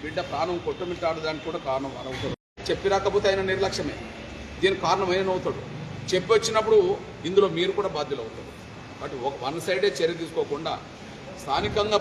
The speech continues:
పోలీస్ యంత్రాంగం ఎక్కడ విఫలమైందో ఆ విఫలమైన ఆ యంత్రాంగాన్ని కూడా గుర్తించి వాళ్ళని కూడా సస్పెండ్ చేయడమే కాకుండా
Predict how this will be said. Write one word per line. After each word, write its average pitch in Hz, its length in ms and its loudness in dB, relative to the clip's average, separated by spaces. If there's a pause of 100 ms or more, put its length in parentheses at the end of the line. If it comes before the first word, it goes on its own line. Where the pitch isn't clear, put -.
పోలీస్ 185 280 -2
యంత్రాంగం 175 420 -2
ఎక్కడ 165 220 -4
విఫలమైందో 139 580 -4 (1400)
ఆ 143 40 4 (100)
విఫలమైన 220 460 2 (300)
ఆ - 20 8 (100)
యంత్రాంగాన్ని 196 480 2
కూడా 175 180 0
గుర్తించి 156 420 -4
వాళ్ళని 147 300 -2
కూడా 139 220 -2
సస్పెండ్ 135 360 -4
చేయడమే 139 360 -2
కాకుండా 120 340 -8